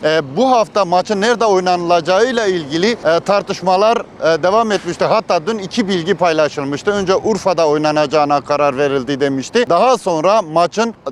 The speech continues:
Diyarbakır Stadyumunda, yani bu stadyumda oynanacağına yönetim tarafından bilgilendirme yapılmıştı. Buranın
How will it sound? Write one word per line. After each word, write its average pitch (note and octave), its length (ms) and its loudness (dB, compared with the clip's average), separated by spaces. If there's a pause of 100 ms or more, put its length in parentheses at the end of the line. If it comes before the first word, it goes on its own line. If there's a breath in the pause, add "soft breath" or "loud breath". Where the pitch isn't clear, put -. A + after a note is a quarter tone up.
Diyarbakır F3+ 560 0
Stadyumunda, C#3 800 -2
yani F#3 420 0
bu A3+ 120 0
stadyumda D#3 640 -2
oynanacağına D#3 1000 2
yönetim F3+ 420 0
tarafından E3 720 0
bilgilendirme D#3+ 760 0
yapılmıştı. D#3 680 0 (160)
Buranın G#3+ 440 0